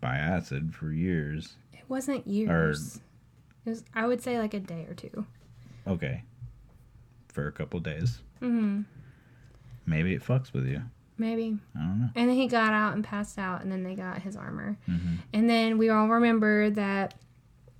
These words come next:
Speaker 2: Den <laughs> was in their little ship in the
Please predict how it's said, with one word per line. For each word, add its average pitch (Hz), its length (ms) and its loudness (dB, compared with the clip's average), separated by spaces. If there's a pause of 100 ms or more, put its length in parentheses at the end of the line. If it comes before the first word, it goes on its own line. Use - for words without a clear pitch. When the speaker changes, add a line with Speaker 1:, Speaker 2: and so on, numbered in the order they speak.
(320)
Speaker 2:
Den 220 640 4 (280)
<laughs> - 280 -4
was 233 180 8
in 247 160 8
their 208 160 4 (100)
little 220 220 4
ship 208 480 2 (180)
in 214 220 6
the 190 280 -2